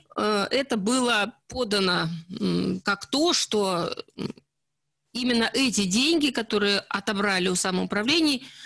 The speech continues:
пойдут на увеличение зарплаты медиков. Но по несчастливой случайности как раз буквально на, м, прошлой неделе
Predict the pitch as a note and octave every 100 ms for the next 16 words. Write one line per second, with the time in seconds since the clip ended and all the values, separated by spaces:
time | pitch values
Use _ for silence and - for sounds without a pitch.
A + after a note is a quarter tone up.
0 | - - A#3 G#3 A3+ C#4+ B3+ G3+ A3+ -
1 | G#3 G3 F3 - C4 D4 A3 - F#3+ G3+
2 | A3+ F#3+ E3 D3+ - - - A3+ E4 C4+
3 | - _ _ _ _ _ - A#3+ C4 B3+
4 | - F3+ - - A3+ A#3 C#4+ A#3+ C#4 A#3
5 | - A#3 - D#4 F4+ E4 - G#3+ G3+ A#3+
6 | B3+ B3+ - - - - - F#3+ G3 A#3
7 | A#3 G3+ G3 G3 F#3+ F#3+ F#3 G3+ F3+ E3+
8 | G#3+ G#3 - G3 G3+ G#3 C4 D#4 C#4 G#3+
9 | -